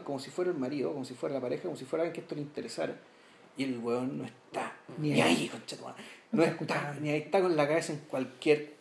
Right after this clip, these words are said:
Speaker 1: parte,
Speaker 2: ¿Cómo
Speaker 1: weón.
Speaker 2: se va, weón?
Speaker 1: El hueón llega, listo, weón, y se va. ¿Y
Speaker 2: Toma
Speaker 1: de
Speaker 2: el
Speaker 1: qué se
Speaker 2: auto.
Speaker 1: va? Weón se va a mirar una casa, a un grupo de gente, a una casa, a mirarla un rato.
Speaker 2: No, ni siquiera, weón. Atraviesa una calle. Antes de eso atraviesa una cancha, llega al borde de unos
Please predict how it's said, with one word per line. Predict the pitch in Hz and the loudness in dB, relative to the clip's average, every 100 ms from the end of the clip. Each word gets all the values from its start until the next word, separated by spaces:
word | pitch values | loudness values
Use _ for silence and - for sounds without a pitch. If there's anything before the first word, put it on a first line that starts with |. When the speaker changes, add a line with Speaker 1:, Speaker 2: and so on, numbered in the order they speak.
| - | -2
Speaker 1:
parte, | 135 - - 208 | -2 -2 -6 -4
Speaker 2:
¿Cómo | 311 | 0
Speaker 1:
weón. | 392 | 0
Speaker 2:
se | - 359 | 2 2
va, | - 220 214 | 2 0 -4
weón? | 202 - - | -10 -16 -2
Speaker 1:
El | 151 | 4
hueón | 240 294 277 | 6 6 6
llega, | 269 | 6
listo, | 240 262 262 247 | 6 4 0 -4
weón, | 320 | -4
y | - | -4
se | - 170 | 0 2
va. | 135 - - - - | 2 -4 -12 -8 2
¿Y | |
Speaker 2:
Toma | 185 277 | 8 10
Speaker 1:
de | 302 | 12
Speaker 2:
el | 214 | 10
Speaker 1:
qué | 269 | 8
se | 339 | 8
Speaker 2:
auto. | 269 - | 6 6
Speaker 1:
va? | - - - - _ _ _ - | 2 -4 -16 -20 _ _ _ 2
Weón | 202 165 | 2 4
se | - | 2
va | 196 240 277 - - - | 4 4 2 -6 -20 2
a | 220 269 262 | 4 4 2
mirar | 160 190 240 | 0 2 4
una | 226 170 | 2 4
casa, | 247 254 285 | 4 2 -2
a | 190 | -4
un | 190 | -2
grupo | 226 208 | 0 0
de | 190 | 0
gente, | 262 262 - | 0 -2 -6
a | 277 226 190 | -6 -4 -2
una | 202 196 | -2 -2
casa, | 240 247 285 | -4 -6 -8
a | 190 | -2
mirarla | 190 180 151 117 - - - - | 4 4 4 -4 -10 -20 -18 -10
un | 156 | -6
rato. | 156 131 - | -6 -6 -10
Speaker 2:
No, | 226 285 330 | -2 2 4
ni | 226 | 2
siquiera, | 202 156 - 381 170 | 0 -4 2 2 4
weón. | 151 151 160 - - | 2 0 0 -12 -6
Atraviesa | 190 185 220 262 269 | -2 0 2 0 0
una | 233 208 | 0 0
calle. | 349 247 247 | -2 -2 2
Antes | 320 320 339 | 2 4 4
de | 370 | 4
eso | 339 269 | 4 2
atraviesa | 196 190 208 180 | 4 4 4 0
una | 147 | -2
cancha, | 254 294 311 - 320 339 - - - - _ | 2 2 2 2 2 2 -4 -18 -20 -20 _
llega | 160 180 165 | 6 8 8
al | 156 | 6
borde | 165 | 2
de | 156 | 2
unos | 143 | 0